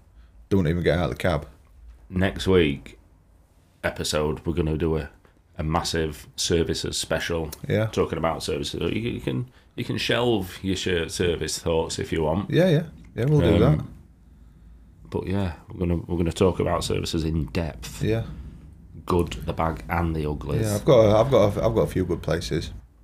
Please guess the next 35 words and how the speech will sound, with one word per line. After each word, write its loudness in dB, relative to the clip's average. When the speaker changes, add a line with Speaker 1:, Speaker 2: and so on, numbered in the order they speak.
Speaker 2:
Uh, 0
yeah. -2
So 2
moving 6
on 6
Speaker 1:
Yeah. 4
Speaker 2:
from 0
that. 0
Um, -4
Speaker 1:
If -6
you're 4
gonna 6
have 6
a 6
Chinese, 4
Matt, -2
Speaker 2:
what's -2
Speaker 1:
what, 6
Speaker 2:
my, 0
Speaker 1:
what, 2
what's 2
your -2
Chinese 4
order? 4
Speaker 2:
what's -8
my 2
go-to 4
Chinese 0
order? 2
Speaker 1:
What's 2
your 2
go-to 4
Chinese 0
order? 0
Speaker 2:
Right. 4